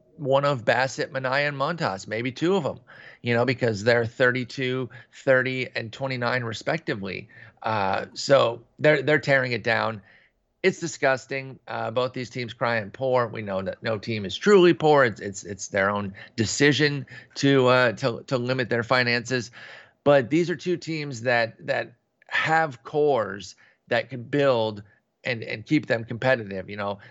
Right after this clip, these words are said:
the A's were in the playoffs last year, and they were pretty competitive this year for most of the year. Second half kind of fell apart on them, but they still had an eighty-six and seventy-six season.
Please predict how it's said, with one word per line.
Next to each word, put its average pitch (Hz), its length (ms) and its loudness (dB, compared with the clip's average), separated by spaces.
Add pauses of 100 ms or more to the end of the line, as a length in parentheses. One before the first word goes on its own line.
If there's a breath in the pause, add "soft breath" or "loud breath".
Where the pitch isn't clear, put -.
the 120 140 2
A's 120 360 2
were 117 220 2
in 113 120 0
the 107 80 -4
playoffs 107 500 2
last 127 400 0
year, 127 400 -4
and 117 160 -12
they 113 140 -8
were 110 280 -6 (280 loud breath)
pretty 190 180 4
competitive 139 560 0
this 120 260 -2
year 123 120 -2
for 110 100 -6
most 110 220 2
of - 40 -14
the 123 80 0
year. 113 140 2
Second 117 320 0
half 113 280 0
kind 113 140 -2
of 101 80 -8
fell 110 200 -6
apart 120 280 -2
on 113 200 0
them, 113 220 -2 (260 loud breath)
but 120 100 -2
they 117 80 4
still 117 160 2
had 110 120 2
an 107 100 -12
eighty-six 117 500 -8
and 110 100 -12
seventy-six 117 540 -6
season. 120 480 -2